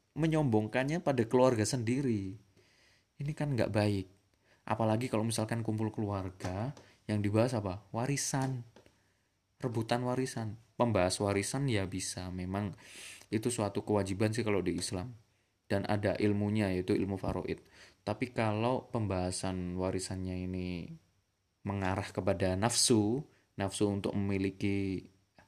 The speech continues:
harta warisan itu dengan cara yang tidak adil, ini yang kurang,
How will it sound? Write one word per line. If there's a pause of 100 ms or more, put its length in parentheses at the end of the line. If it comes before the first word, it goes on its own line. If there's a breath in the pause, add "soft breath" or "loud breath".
(220)
harta
warisan
itu (400 loud breath)
dengan
cara
yang
tidak
adil,
ini
yang (1700 loud breath)
kurang,